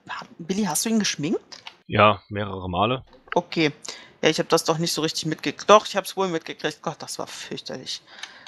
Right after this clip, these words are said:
Speaker 1: Ähm, nie wieder stell ich mich vor eine Kamera. Nie wieder. Ähm, blöde Drecksäcke. Wo war ich stehen geblieben?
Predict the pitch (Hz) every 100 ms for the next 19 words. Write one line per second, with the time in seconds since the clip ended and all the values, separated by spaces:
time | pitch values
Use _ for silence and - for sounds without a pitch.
0 | - - 180 165 160 147 _ _ _ _
1 | _ _ _ _ _ - 190 294 233 196
2 | 151 - - 190 226 208 - 175 165 -
3 | 180 165 147 - 165 214 180 156 139 -
4 | _ - - _ _ _ - - - 165
5 | 180 170 160 156 156 - _ _ _ _
6 | _ _ _ _ _ - 127 123 - -
7 | 156 - - - - _ _ _ _ _
8 | - 175 220 - 233 240 240 277